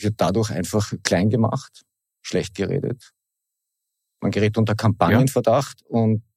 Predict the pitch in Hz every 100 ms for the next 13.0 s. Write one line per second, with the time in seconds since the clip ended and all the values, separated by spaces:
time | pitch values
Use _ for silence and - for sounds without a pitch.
0 | - 101 101 98 - 113 107 92 107 -
1 | 117 110 120 120 143 143 127 123 120 -
2 | 131 - 107 95 95 90 - _ _ _
3 | _ - - - - - - 113 104 98
4 | - - 104 113 123 113 95 104 107 76
5 | 71 - _ _ _ _ _ _ _ _
6 | - 127 147 - 120 127 147 147 147 135
7 | 131 117 131 117 107 104 104 - 104 98
8 | 98 107 110 113 _ - - - - -
9 | 104 110 113 110 90 - 101 127 - _
10 | _ _ - 95 - - 95 95 - -
11 | - 95 110 110 123 - 113 110 110 -
12 | 107 - 113 107 98 104 - 87 127 -